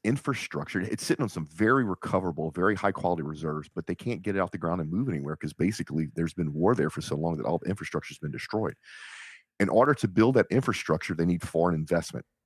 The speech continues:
And this article is talking about how there's, uh, foreign investment ready to start building the infrastructure to start refining goods and, and being able to export. So once again, here's, here's another country that's sitting on oil and gas reserves that sees that export market as being profitable.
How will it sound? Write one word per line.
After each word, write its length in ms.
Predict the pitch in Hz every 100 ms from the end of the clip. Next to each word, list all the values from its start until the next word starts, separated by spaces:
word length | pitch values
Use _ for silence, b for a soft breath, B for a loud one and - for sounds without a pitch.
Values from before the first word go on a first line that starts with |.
| _ -
And 80 | 92
this 120 | -
article 280 | 104 104 90
is 100 | -
talking 300 | 98 92 87
about 120 | -
how 320 | 87 82 80
there's, 280 | 80 82 - 135 _
uh, 200 | 76 73 71
foreign 320 | - - 104 87
investment 440 | 80 98 - -
ready 320 | 78 92 104 95
to 120 | 87
start 340 | 80 85 -
building 400 | 87 85 78 78 - b b b _ -
the 140 | -
infrastructure 960 | 104 113 95 - - 85 - - 78 - b b _ _
to 240 | - 90 82
start 280 | - 87
refining 640 | 82 82 - 104 110 107 80
goods 400 | 85 76 78 -
and, 160 | 82 76
and 100 | -
being 160 | 82 80
able 200 | 76 78
to 100 | -
export. 440 | 82 - - 71 -
So 100 | 78
once 240 | 101 -
again, 220 | 104 98
here's, 280 | 90 92 87 B B B -
here's 160 | 85
another 280 | 80 90 123
country 600 | - - 117 - 76 82
that's 200 | - -
sitting 220 | - - 87
on 120 | 76 82
oil 160 | 95
and 80 | 98
gas 260 | 90 90 -
reserves 380 | 73 78 78 80
that 160 | 73
sees 540 | - - 117 120 85 -
that 120 | -
export 420 | 92 - - -
market 320 | 76 78 76 -
as 80 |
being 220 | 78 80 73
profitable. 560 | - 85 90 117 131